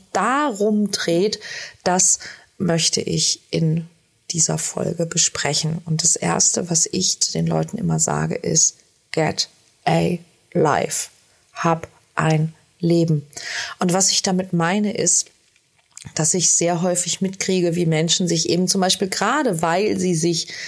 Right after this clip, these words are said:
sehr im Job engagieren, dass sie ein, ein sehr, naja,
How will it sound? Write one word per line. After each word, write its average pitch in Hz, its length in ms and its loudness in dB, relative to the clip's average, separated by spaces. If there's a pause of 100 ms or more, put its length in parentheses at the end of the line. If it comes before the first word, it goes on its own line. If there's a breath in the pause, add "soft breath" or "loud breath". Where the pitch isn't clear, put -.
(140)
sehr 190 380 2
im 170 160 2
Job 165 300 -2
engagieren, 160 760 2 (380 loud breath)
dass - 320 2
sie 160 420 2
ein, 151 640 0
ein 156 160 0
sehr, 160 760 2 (520)
naja, 160 680 2